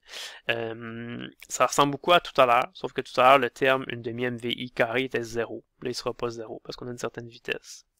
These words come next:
Ok. Euh, encore une fois, ce que je vous dis, là, ce qui, ce qui est difficile, ou en tout cas, c'est, là, vous avez plus de chances de vous tromper dans ces problèmes-là, c'est quand vous allez calculer la valeur du potentiel initial, puis la valeur du potentiel final. Ok.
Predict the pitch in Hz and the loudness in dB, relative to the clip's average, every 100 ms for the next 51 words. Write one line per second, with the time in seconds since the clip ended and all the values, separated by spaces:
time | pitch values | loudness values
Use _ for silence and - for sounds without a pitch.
0 | - 120 - - - - - - 117 117 | -10 -8 -8 -10 -10 -12 -8 -4 0 0
1 | 117 151 143 - 180 - 185 139 123 151 | 4 6 6 6 2 2 -4 -6 -8 -6
2 | 185 170 - - - - 143 135 - - | -6 -6 -6 -6 -6 -6 -6 -8 -8 -6
3 | - 160 175 135 - _ _ _ _ 156 | -4 -4 -4 -10 -14 _ _ _ _ -16
4 | 127 123 113 - 123 - - 147 156 127 | -6 -6 -2 0 0 -2 0 2 4 2
5 | - 160 135 156 151 123 120 - 120 - | 0 0 2 2 2 0 -4 -6 -6 -4
6 | 143 147 - - 123 120 113 127 - - | -8 -8 -10 -8 -6 -4 -2 -2 -4 -10
7 | - - - 151 160 131 131 135 123 156 | -10 -8 0 0 2 0 2 0 0 2
8 | 147 123 117 117 135 139 127 - - 123 | 2 4 4 6 4 -2 -10 -14 -8 -6
9 | 117 - 135 120 113 - 117 131 135 131 | -4 -4 -4 -6 -4 0 2 2 -2 -10
10 | _ - 131 117 113 117 131 123 - 120 | _ -6 -4 -2 0 4 4 2 -6 -6
11 | 117 117 135 123 123 131 _ - - 113 | -6 -6 -2 -2 -4 -12 _ -18 -12 -10
12 | 123 - _ - - | -10 -14 _ -14 -8